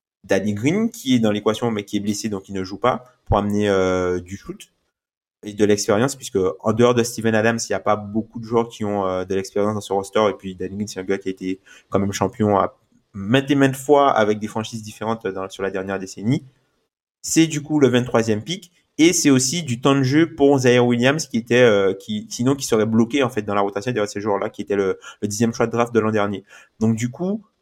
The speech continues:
le fait que, euh, tous les joueurs, que Roddy, euh, en début de saison ne soit pas bon, qu'au final Melton soit remplacé par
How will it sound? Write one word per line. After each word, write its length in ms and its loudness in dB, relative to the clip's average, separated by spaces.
le 180 4
fait 280 2
que, 380 4
euh, 400 6
tous 120 -2
les 160 2
joueurs, 540 2
que 80 4
Roddy, 640 2
euh, 380 8
en 100 2
début 180 0
de 40 -6
saison 520 -2
ne 120 -2
soit 240 0
pas 120 4
bon, 260 -2
qu'au 140 4
final 340 2
Melton 320 2
soit 160 0
remplacé 460 0
par 340 4